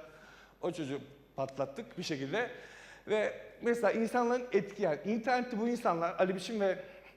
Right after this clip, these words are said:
e, e, Hayrettin internetten ünlü olmuş insanlar. O yüzden internet çok güçlü bir mecra. Bu mecrayı sakın gözünüzde küçümsemeyin.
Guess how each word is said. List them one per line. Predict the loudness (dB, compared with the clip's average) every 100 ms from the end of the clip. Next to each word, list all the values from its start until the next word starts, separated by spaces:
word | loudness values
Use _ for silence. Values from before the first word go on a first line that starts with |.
| -20 -6
e, | -2
e, | -2 -4 -12 -18 -20 -20 -20 -14 -12 -12 -16 -20 -20 -20 -20 -20 _ -20 -20 -20 -20 -20 -20 -20 -20 -20 -20 -20 -20 2
Hayrettin | 4 4 2 -2
internetten | -2 -2 2 0 0 -4 -4
ünlü | -4 0
olmuş | 2 0 -4
insanlar. | -8 -8 -6 -4
O | -4
yüzden | -2 0 0 -2 -10 -16 -4
internet | -2 4 4 4
çok | 2 2
güçlü | -2 -2
bir | 0
mecra. | 2 4 2 2 0
Bu |
mecrayı | 0 2 4 4
sakın | 4 -2 -2 -4 -8 -16 -14 -4
gözünüzde | -2 -2 -4 -6
küçümsemeyin. | -8 -10 -4 -2 0 -4